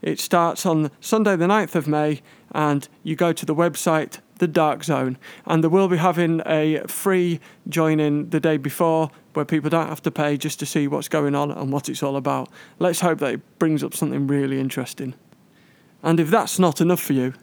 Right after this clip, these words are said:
you can go on the live stream on the place rated the twenty-seventh most haunted place in the U K, the Haunted Museum, based in Mapley, via the haunted museum dot co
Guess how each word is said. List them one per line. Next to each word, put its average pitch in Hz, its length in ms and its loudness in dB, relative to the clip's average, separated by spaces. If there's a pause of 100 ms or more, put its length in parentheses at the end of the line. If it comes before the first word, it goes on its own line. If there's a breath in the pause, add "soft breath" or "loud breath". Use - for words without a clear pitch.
(120)
you 170 180 2
can 165 280 2
go 175 360 2
on 160 180 2
the 151 100 2
live 165 280 2
stream 131 400 -4 (320 loud breath)
on 151 140 0
the 147 80 2
place 165 400 0
rated 160 720 -2
the 151 80 -2
twenty-seventh 180 1000 -2
most 143 280 -2
haunted 170 420 -2
place 151 340 -2
in 147 160 -4
the 139 100 -2
U 143 220 0
K, 139 320 -2 (520 loud breath)
the 139 140 -2
Haunted 175 380 0
Museum, 156 520 0 (280 soft breath)
based 160 280 0
in 151 100 2
Mapley, 143 540 -2 (200 soft breath)
via 143 440 0 (360 soft breath)
the 139 100 -6
haunted 165 360 0
museum 151 540 0 (400 soft breath)
dot 156 240 0
co 139 360 0